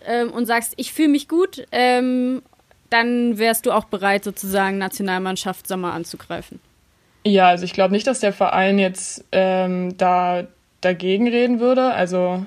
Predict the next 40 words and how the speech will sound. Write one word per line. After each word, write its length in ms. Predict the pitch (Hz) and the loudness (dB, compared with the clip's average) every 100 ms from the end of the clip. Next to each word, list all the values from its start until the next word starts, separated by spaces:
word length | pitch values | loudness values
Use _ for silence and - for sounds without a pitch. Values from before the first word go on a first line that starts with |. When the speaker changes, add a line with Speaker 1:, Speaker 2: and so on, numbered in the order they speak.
| - | -10
Speaker 2:
ich 80 | - | -2
glaub, 240 | 196 185 | 0 2
Stuttgart 380 | - 202 190 185 | 0 -2 -2 -4
ist 100 | 190 | -4
auf 120 | 185 | 0
jeden 180 | 196 190 | 0 2
Fall 160 | 190 | 0
auch 180 | 185 185 | 0 -2
pro 580 | - - 202 208 220 220 220 - - - _ | -6 2 4 6 4 0 -6 -20 -20 -20 _
so 200 | - 208 | -2 -2
viel 400 | - 214 208 208 | 0 2 4 2
Spieler, 380 | - 208 202 185 | 0 0 2 2
wie 80 | |
es 120 | 190 - | -2 0
geht, 200 | 208 220 | 0 0
natürlich 300 | 208 226 214 | -2 -4 -4
zur 100 | 214 | -2
Nationalmannschaft. 680 | 196 208 196 202 202 208 190 | -2 0 0 0 0 -4 -4
Ich 80 | 190 | -2
meine, 140 | 180 | -2
das 100 | 180 | 0
sind 120 | 190 | -2
immer 200 | 190 196 | 2 2
gute, 560 | 185 196 190 185 185 185 - - - | 0 0 2 4 2 0 -8 -20 -16
gute 300 | - 196 208 | -4 2 2
Sommer, 300 | 190 190 214 | 4 4 4
die 80 | 214 | 4
man 140 | 208 208 | 2 2
da 100 | 196 | 2
verbringt. 440 | 202 196 196 202 | 0 0 0 2
Man 120 | 196 | 2
hat 140 | 185 185 | 0 -2
viel 200 | - 190 | 0 0
Trainingseinheiten, 920 | - 190 202 196 190 196 190 196 196 | 2 0 0 0 0 2 2 2 -2
viel 220 | 196 196 | 0 -2
Spielpraxis 920 | 196 - 196 196 - 190 - 196 190 - | -2 -2 0 0 0 -2 0 -2 -2 -2
und 280 | 180 180 | -2 -2
ich 100 | 180 | -4
denk, 180 | 180 190 | -2 -2
das 300 | 185 180 - | -2 -8 -12